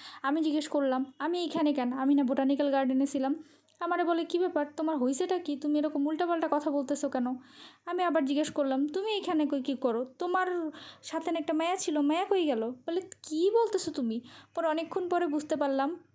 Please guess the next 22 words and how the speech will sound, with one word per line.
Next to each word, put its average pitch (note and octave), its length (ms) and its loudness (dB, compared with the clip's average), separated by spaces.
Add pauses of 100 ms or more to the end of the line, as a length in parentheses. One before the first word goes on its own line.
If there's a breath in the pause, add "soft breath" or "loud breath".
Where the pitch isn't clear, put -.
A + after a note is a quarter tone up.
যে B3 140 0
আমি B3 180 2
আসলে B3+ 260 -2
এতক্ষণ C#4 320 -4
স্বপ্ন A#3+ 360 -4
দেখতেছিলাম। A3 580 -4 (100)
আমার C4 160 0
জামাই C4+ 280 2
আমারে C#4+ 260 2
বলল, B3+ 280 2
"তুমি C4 260 -2
যেমনে D#4+ 320 0
হাত C#4 220 2 (120)
পা D4 80 -2
ছোড়াছুড়ি D4+ 360 0
করতেছিল, D4 560 0 (380 loud breath)
মনে D4 220 2
হইতেছে D4 280 -2
কারে C#4+ 280 0
যেন C4+ 200 0
পিটাইতেছিলা D4+ 580 -2
তইরা।" G#3 320 -2